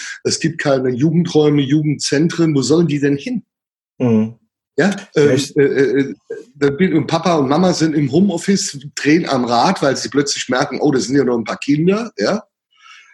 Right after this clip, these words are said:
Speaker 1: Und, ähm, ist doch schön, wenn die mit denen mal eine Stunde durch den Wald tappen.
Speaker 2: Ah, auf jeden
Speaker 1: Ja.
Speaker 2: Fall. Also wem sagst du das? Wir haben selber zwei Kinder und wir, ähm,
Speaker 1: Ja.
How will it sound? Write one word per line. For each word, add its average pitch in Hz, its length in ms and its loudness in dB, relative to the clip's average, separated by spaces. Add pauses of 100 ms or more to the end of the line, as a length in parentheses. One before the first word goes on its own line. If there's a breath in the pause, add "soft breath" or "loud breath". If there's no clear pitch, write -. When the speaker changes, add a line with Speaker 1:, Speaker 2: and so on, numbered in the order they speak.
(480 soft breath)
Speaker 1:
Und, 151 460 2
ähm, 135 640 0
ist - 200 -4
doch 151 100 0
schön, 196 260 2
wenn 175 100 2
die 165 100 -2
mit 160 200 -2
denen 170 180 2
mal 160 140 2
eine 156 100 2
Stunde 165 320 -2
durch 151 160 -2
den 143 120 -4
Wald 196 200 -4
tappen. 95 300 -8 (880)
Speaker 2:
Ah, - 80 0
auf - 220 -4
jeden 113 140 4
Speaker 1:
Ja. 101 40 -2
Speaker 2:
Fall. 143 260 2
Also 117 240 2
wem 123 140 2
sagst 143 220 2
du 139 40 6
das? 113 100 -2
Wir 123 100 4
haben 113 100 4
selber 131 280 2
zwei 135 200 0
Kinder 127 400 2
und 113 180 -4
wir, 110 480 -2
ähm, 110 80 0
Speaker 1:
Ja. 110 200 0